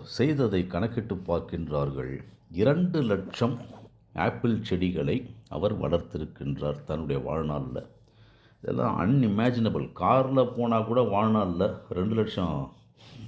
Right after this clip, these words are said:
ஆப்பிளை விதைக்க முடியாது, ஒரு லட்சம் ஸ்கொயர் மீட்டர் செய்திருக்க முடியாது. ஜானி ஆப்பிள் போன்றவர்களையெல்லாம் நினைக்கும் பொழுது அப்படியே புல்லரித்து போகின்றது. அந்த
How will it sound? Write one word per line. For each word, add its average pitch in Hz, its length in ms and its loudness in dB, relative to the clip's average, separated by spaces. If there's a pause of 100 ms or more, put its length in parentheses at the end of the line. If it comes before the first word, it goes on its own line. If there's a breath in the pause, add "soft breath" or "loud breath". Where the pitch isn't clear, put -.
(920 loud breath)
ஆப்பிளை 101 420 2 (760 soft breath)
விதைக்க 101 360 2
முடியாது, 98 460 2 (320)
ஒரு 95 220 2
லட்சம் 87 480 0
ஸ்கொயர் 95 500 2
மீட்டர் 90 440 2 (140)
செய்திருக்க 85 540 0
முடியாது. 69 500 -2 (840 soft breath)
ஜானி 127 500 2 (300)
ஆப்பிள் 113 340 -2 (100)
போன்றவர்களையெல்லாம் 95 880 0
நினைக்கும் 98 480 0
பொழுது 90 360 0
அப்படியே 76 380 0 (760 loud breath)
புல்லரித்து 127 580 0 (380)
போகின்றது. 71 600 -4 (880 soft breath)
அந்த 113 180 0